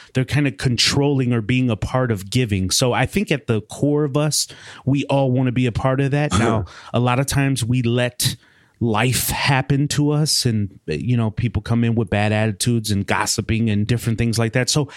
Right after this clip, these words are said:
Speaker 1: how, you know, you talk about in the book, the happy factor. How do you address the happy factor? I mean, do you let people walk over
Speaker 2: Hmm.
Speaker 1: you? Are you, I, I mean, do you let people just lend their crappy day to you?
Speaker 2: <laughs> Well,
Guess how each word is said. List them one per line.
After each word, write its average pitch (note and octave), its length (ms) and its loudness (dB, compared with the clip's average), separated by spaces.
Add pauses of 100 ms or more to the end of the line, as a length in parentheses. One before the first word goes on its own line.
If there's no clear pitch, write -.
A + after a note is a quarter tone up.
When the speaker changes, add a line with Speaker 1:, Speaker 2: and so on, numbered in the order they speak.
(160)
Speaker 1:
how, - 180 2 (100)
you F#3 100 2
know, E3+ 100 2
you C#3+ 240 2
talk A3+ 200 0
about F3 240 0
in C#3 120 0
the B2 80 0
book, B2 340 -2
the G#2+ 80 0
happy A#2 380 0
factor. G2 580 -2 (420)
How - 140 0
do B3+ 60 0
you C#4 100 2
address D3+ 380 0
the B2 100 2
happy A2 300 0
factor? A#2+ 340 0
I - 20 0
mean, C3 200 0
do B2+ 100 0
you D#3 240 2
let C#3 320 0
people F3+ 420 0 (320)
walk C3+ 300 0
over D3 260 2
Speaker 2:
Hmm. A2 40 2
Speaker 1:
you? G3 300 0 (120)
Are B2 140 2
you, D3 360 0
I, C3+ 200 0
I C#3 100 2
mean, C3+ 200 2
do B2 100 0
you D3 120 2
let D3+ 160 0
people D3 240 -2
just C#3+ 360 -2 (460)
lend C#3+ 420 2
their C#3 140 2
crappy D3 440 0
day C#3+ 220 2
to C#3 220 2
you? D3+ 180 2
Speaker 2:
<laughs> E3+ 1040 2
Well, C3+ 280 0